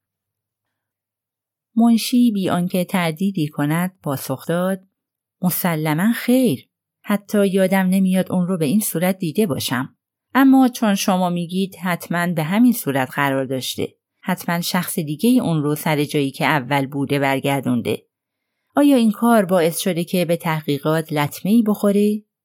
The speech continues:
جای تأسفه. کاراگاه گفت: "هیچ اهمیتی نداره. واقعاً هیچ اهمیتی نداره.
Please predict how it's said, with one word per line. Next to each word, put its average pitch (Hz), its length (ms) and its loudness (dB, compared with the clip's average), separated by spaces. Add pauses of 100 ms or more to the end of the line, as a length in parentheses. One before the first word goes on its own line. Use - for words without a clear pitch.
(300)
جای 160 240 -2
تأسفه. 156 840 -4 (1600)
کاراگاه 254 640 2
گفت: 185 460 -6 (640)
"هیچ 208 440 0
اهمیتی 165 800 0
نداره. 139 520 -4 (380)
واقعاً 247 500 4
هیچ 170 260 0
اهمیتی 143 720 -2
نداره. 135 520 -4